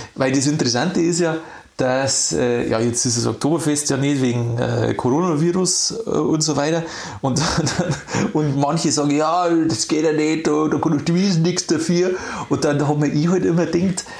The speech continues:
äh, sag einmal, in Minga weiß ja jeder,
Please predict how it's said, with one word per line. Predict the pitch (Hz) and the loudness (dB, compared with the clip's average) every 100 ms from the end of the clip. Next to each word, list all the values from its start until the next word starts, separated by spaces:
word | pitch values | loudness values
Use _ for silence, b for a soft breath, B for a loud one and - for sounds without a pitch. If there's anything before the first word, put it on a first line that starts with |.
| 131 B | -16 B
äh, | - 139 127 123 - | -2 0 2 0 -2
sag | - 151 | -2 0
einmal, | 185 135 135 - - | 2 2 0 -2 -2
in | 135 131 | 0 2
Minga | 170 240 247 - | 2 2 2 0
weiß | 135 165 | 0 2
ja | 156 | 2
jeder, | 113 117 139 156 190 285 | 0 0 0 2 2 0